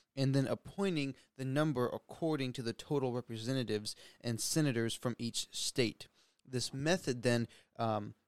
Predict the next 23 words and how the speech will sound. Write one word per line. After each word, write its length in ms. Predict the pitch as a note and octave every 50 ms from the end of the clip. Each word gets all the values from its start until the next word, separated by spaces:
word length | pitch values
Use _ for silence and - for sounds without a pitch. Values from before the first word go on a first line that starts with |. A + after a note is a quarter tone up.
| _ _ _ _ _ _ _ _ _ -
permitted 560 | - - C#3 C#3 C#3+ D#3 C#3+ D3+ C#3 B2 A#2+
the 80 | B2 A#2
smaller 520 | - - - - - C#3+ D#3 E3 D#3+ D3+
states 240 | - - C#3 C3+ -
to 80 | - B2
have 120 | C3+ A#2+
a 60 | B2+
somewhat 420 | - - - D3+ C#3+ C#3 C3 B2+ - - - _ - C#3+ B2
greater 560 | B2 C3 C3 D3+ D#3+ D#3+ D#3 D3 C#3+ C3 B2+ - - _ _ _
proportionate 680 | _ - _ - - D3+ C#3+ C3+ - - B2+ B2+ A#2 -
share 320 | - - - D3+ D3 C3+
in 160 | - - B2+
the 80 | B2 A#2
choosing 420 | G#2+ - - F3 D3+ B2 C3 B2+
of 140 | - A2+ -
the 60 | - - _ -
president, 600 | - - - E3 D#3 A2+ A2 - - - - - - - - _ _
though 100 | - C#3
not 200 | C3+ C#3 C3+ C3
as 160 | B2+ A#2 A2 A#2+
large 460 | C3 C3 C#3 D3 C#3 C3+ C3 - -
an 100 | B2 B2
advantage 600 | A#2+ A2 A#2+ A#2 A#2 A2 - A2+ A2+ A2+ - -